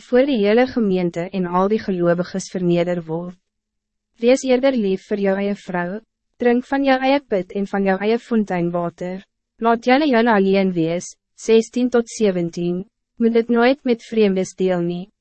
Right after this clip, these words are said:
Geniet die vrou van jou jeug, laat sy jou verkwik, haar liefde jou vol vreugde maak, agtien tot twintig.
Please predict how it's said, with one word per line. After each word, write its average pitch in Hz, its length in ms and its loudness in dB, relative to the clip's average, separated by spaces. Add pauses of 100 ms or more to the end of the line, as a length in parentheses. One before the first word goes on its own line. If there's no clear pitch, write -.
(280)
Geniet 233 320 2
die 277 140 -2
vrou 226 260 0 (140)
van 208 180 0
jou 196 80 0
jeug, 190 400 -6 (400)
laat 240 320 0
sy 262 160 2
jou 262 160 2
verkwik, 185 480 -4 (240)
haar 190 160 0
liefde 214 320 2
jou 233 100 2 (120)
vol 226 180 4
vreugde 185 480 -4
maak, 170 400 -10 (240)
agtien 214 400 0
tot 233 160 0
twintig. 180 560 -4